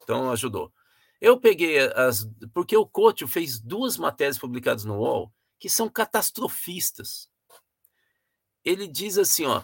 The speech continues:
"Li artigos de jorna-", ah, na última, que tem essa, essa chamada na, no uol. "Li artigos de jornalistas consagrados",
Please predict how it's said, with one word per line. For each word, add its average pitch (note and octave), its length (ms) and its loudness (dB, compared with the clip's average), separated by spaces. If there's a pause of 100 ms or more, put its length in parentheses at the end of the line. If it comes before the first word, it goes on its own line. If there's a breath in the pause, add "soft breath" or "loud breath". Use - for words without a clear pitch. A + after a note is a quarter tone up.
(160)
"Li A3+ 240 0
artigos A3+ 520 -2
de - 60 -8
jorna-", E3+ 380 2
ah, C#3+ 40 6
na D#3 200 4
última, B2+ 520 -4 (220)
que C#3 260 -4
tem C#3+ 300 -2
essa, A#2 500 0
essa C3 200 -2
chamada A2 580 0
na, F#2+ 260 -6
no A#2+ 180 0
uol. F2+ 300 0 (1400)
"Li G#3 240 2
artigos G3+ 400 0
de E3 60 -8
jornalistas E3+ 580 0
consagrados", F3 1040 0